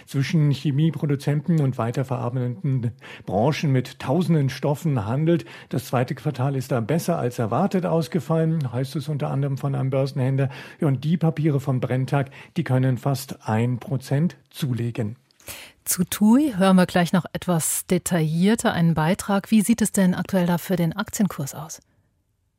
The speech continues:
Speaker 1: Ja, deswegen halte ich mich da bei tui erstmal kurz. Die Aktie, sie verbilligt sich um etwas mehr als, äh, zwei Prozent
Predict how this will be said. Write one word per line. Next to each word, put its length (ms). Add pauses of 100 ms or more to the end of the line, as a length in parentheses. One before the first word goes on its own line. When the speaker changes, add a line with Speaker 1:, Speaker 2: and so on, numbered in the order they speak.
(160)
Speaker 1:
Ja, 140
deswegen 340
halte 160
ich 80
mich 120
da 120
bei 140
tui 280
erstmal 440
kurz. 300
Die 100
Aktie, 440
sie 280
verbilligt 640
sich 200
um 160
etwas 360
mehr 200
als, 280
äh, 180
zwei 420
Prozent 600